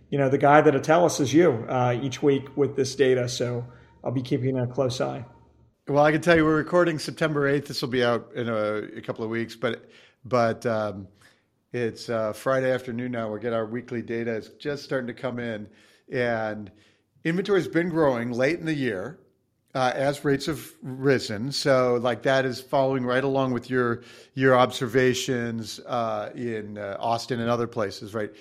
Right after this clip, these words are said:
Speaker 2: Um, but, uh, but in the, we peaked at about seven and a half percent and last couple of weeks ticking down a little bit. And it looks like inventory may be, may be peaked for the year now. Um,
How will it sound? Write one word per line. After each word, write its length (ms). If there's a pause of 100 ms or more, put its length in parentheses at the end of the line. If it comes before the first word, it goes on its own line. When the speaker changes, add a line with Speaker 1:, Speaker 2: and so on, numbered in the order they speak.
(320)
Speaker 2:
Um, 480 (480)
but, 480
uh, 260 (680)
but 280
in 160
the, 140 (340)
we 140
peaked 560
at 80
about 320
seven 300
and 100
a 40
half 200
percent 400
and 260
last 380
couple 240
of 80
weeks 200
ticking 320
down 260
a 40
little 280
bit. 320 (260)
And 160
it 140
looks 720
like 340
inventory 500
may 480
be, 300 (280)
may 360
be 180
peaked 340
for 200
the 100
year 340
now. 440 (480)
Um, 560